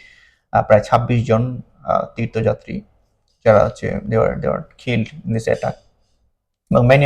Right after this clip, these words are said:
others was injured। প্রায় চল্লিশ জনের মতো তীর্থযাত্রী এখানে উপস্থিত ছিল, a tourist was present, but the destination-এ তারা হচ্ছে ছাব্বিশ জনের মতো মারা যায়।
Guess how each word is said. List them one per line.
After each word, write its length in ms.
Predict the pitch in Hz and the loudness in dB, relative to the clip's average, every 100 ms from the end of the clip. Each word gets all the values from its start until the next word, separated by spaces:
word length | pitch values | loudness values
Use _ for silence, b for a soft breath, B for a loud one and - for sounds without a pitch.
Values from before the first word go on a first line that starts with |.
| 131 | 4
others 380 | 123 123 - 120 | 2 0 -4 0
was 120 | 120 | 0
injured। 420 | - 123 123 131 143 - _ _ _ _ _ _ _ _ | -2 -2 0 -2 -4 -12 _ _ _ _ _ _ _ _
প্রায় 120 | - 123 | -4 0
চল্লিশ 260 | 131 135 143 | 2 2 2
জনের 160 | 143 | 0
মতো 180 | 143 139 | -2 -4
তীর্থযাত্রী 520 | - 120 123 117 - | -6 -4 -2 -4 -4
এখানে 180 | 113 120 | -4 -4
উপস্থিত 340 | 113 123 - - | -4 -6 -10 -10
ছিল, 180 | - 117 180 _ - | -6 -4 -6 _ -16
a 60 | 120 | -10
tourist 380 | - 123 - | -4 -4 2
was 140 | 117 113 - | 4 4 2
present, 260 | 113 117 120 - _ _ _ _ _ _ _ _ _ - | 0 0 -4 -10 _ _ _ _ _ _ _ _ _ -2
but 280 | 131 - 117 | 0 0 -4
the 100 | 127 | -4
destination-এ 600 | 123 - 139 131 143 143 - - - | -4 -4 -6 -4 -4 -6 -8 -16 0
তারা 140 | 117 | 2
হচ্ছে 160 | 120 156 | 2 -2
ছাব্বিশ 320 | - 117 117 | -6 -2 -2
জনের 140 | 113 | 0
মতো 180 | 113 110 | -2 0
মারা 220 | 113 104 | 0 0
যায়। 160 | - - | -2 -10